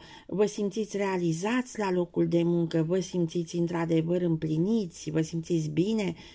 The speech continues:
sau nu. Și trebuie să faceți o schimbare. În ceea ce privește și reprezintă o schimbare la locul de muncă, dar este o schimbare pe care voi o gândiți, voi o analizați.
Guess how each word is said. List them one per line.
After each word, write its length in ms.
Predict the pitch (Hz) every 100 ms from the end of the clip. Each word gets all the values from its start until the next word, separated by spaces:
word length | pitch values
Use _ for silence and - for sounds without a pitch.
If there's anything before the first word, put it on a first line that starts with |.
| - - -
sau 400 | - 180 196 220
nu. 260 | 220 233 - - _ - - -
Și 240 | - 175
trebuie 460 | 160 190 190 190 170
să 140 | 160
faceți 480 | 165 175 175 156 160
o 60 |
schimbare. 1000 | 160 - - 160 151 165 160 151 147 147 - _ - - - - - - -
În 220 | 196 196
ceea 260 | 320 381
ce 160 | 370 302
privește 1000 | 254 226 220 262 - - 254 214 190 175 170 170 - - -
și 200 | 160 -
reprezintă 580 | 196 180 170 180 277 214
o 60 | 175
schimbare 580 | - 160 160 208 233
la 120 | 185 165
locul 320 | 196 - 170
de 120 | 151
muncă, 320 | 165 247 254
dar 200 | 208 214
este 260 | 208 190 196
o 40 |
schimbare 560 | 165 - 175 226 254 233 - - - -
pe 100 | 208
care 300 | - 208 190
voi 460 | 165 160 240 277 -
o 140 | 196
gândiți, 640 | 190 185 185 185 220 - -
voi 220 | 147 202
o 60 | 233
analizați. 920 | 208 180 170 156 156 - - - -